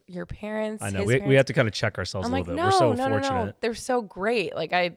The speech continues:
Speaker 1: honestly love hanging out with both of our parents, but it's just, like, a, an actual physical space area.
Speaker 2: Well, and you're so used to your own routine, and then you kinda have to, like, watch out for others.
Speaker 1: Yeah, like, having your own kitchen.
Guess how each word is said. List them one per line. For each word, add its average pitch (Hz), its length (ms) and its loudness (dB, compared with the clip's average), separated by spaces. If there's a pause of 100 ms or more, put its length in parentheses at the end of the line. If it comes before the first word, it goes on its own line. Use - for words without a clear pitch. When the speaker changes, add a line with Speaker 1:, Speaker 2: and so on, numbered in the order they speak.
Speaker 1:
honestly 175 420 -4
love 151 360 -6
hanging 139 260 -10
out 131 140 -6
with - 180 -12
both 156 200 -8
of - 100 -16
our - 100 -8
parents, - 460 -12
but - 320 -8 (320)
it's 190 160 -8
just, 202 160 -6
like, 185 160 -6
a, 156 320 -2 (360)
an 180 180 -10
actual 165 680 -2
physical 151 400 -8
space - 680 -10 (140)
area. 67 320 -8
Speaker 2:
Well, 294 100 -2
and 202 60 2
you're 139 80 4
so 151 140 2
used 127 280 4
to 123 60 0
your 110 140 4
own 110 140 2
routine, 98 600 -4
and 95 120 -4
then 98 160 -2
you 92 60 -8
kinda 101 240 -6
have 98 180 -6
to, 101 100 -8
like, 95 300 -8
watch 92 240 -6
out 90 120 -8
for - 140 -12
others. 101 300 -4
Speaker 1:
Yeah, 359 60 -4
like, 339 180 -6
having 269 260 -2
your 277 140 0
own 262 100 -2
kitchen. 233 1080 -2